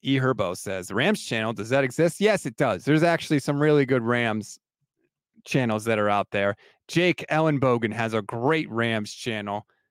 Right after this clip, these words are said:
Um, if you wanna check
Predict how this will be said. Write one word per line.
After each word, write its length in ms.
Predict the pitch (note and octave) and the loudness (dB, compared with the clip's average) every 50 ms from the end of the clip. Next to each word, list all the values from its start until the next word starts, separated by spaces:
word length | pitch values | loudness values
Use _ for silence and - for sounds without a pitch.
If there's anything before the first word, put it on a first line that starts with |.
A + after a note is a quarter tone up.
| _ _ - - | _ _ -6 -2
Um, 440 | - F#2+ F#2+ G#2 G#2+ G2 F#2 - _ _ _ _ _ _ _ _ _ _ _ _ _ _ _ _ _ _ - - | 0 2 2 2 0 -2 -6 -12 _ _ _ _ _ _ _ _ _ _ _ _ _ _ _ _ _ _ -10 -6
if 180 | B2 A#2 - B2+ | -6 -4 -2 0
you 80 | B2 | 0
wanna 160 | A#2 A2+ A2+ | 2 0 0
check 220 | G#2+ - B2 A2+ | -2 0 -2 -2